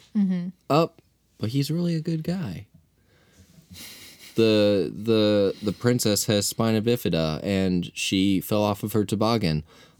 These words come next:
Speaker 2: Uh-oh, I bet she's hurt real bad, and now
Speaker 1: Mm-hmm.
Speaker 2: that's gonna be the plot for the rest of the movie. Just kidding, she was faking it. Uh-oh, the queen's mad that they were out sledding instead of doing lessons.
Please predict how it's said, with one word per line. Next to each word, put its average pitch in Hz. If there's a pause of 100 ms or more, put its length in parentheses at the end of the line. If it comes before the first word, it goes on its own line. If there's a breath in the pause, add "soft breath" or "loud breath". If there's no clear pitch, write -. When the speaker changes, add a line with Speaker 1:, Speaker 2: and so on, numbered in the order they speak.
(140 soft breath)
Speaker 2:
Uh-oh, 101
I 107
bet 113
she's 117
hurt 123
real 110
bad, 117
and 101
now 101
Speaker 1:
Mm-hmm. 98
Speaker 2:
that's 101
gonna 107
be 104
the 101
plot 110
for 98
the 95
rest 92
of 87
the 87
movie. 92 (400 soft breath)
Just -
kidding, 101
she -
was 92
faking 71
it. 67 (840 loud breath)
Uh-oh, 107 (340 loud breath)
the 110
queen's 117
mad 110
that 101
they 104
were 98
out 110
sledding 107
instead 98
of 98
doing 101
lessons. 95